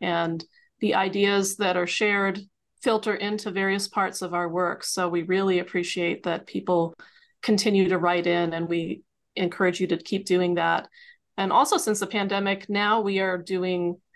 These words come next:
virtual comments, so people from across the country can join us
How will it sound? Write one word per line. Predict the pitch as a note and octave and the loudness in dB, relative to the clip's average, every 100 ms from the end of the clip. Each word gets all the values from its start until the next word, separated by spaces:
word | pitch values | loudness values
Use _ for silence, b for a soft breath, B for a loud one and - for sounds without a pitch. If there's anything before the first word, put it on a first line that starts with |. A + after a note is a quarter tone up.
| - | -18
virtual | G3+ F#3+ G#3+ - F#3+ | -6 0 0 0 -2
comments, | F3+ F3 E3+ E3 D#3 - | 0 -2 0 -2 -4 -2
so | F3 | -2
people | E3+ F#3 - E3+ | -2 -6 -2 -2
from | F3+ E3+ | 0 -2
across | E3 F#3+ F3 - | 0 0 0 -2
the | |
country | - G3 F3 E3+ | -6 -6 -4 -6
can | E3+ E3+ | -4 -4
join | E3+ F3 F3 | -2 0 0
us | E3 - - | -2 -4 -6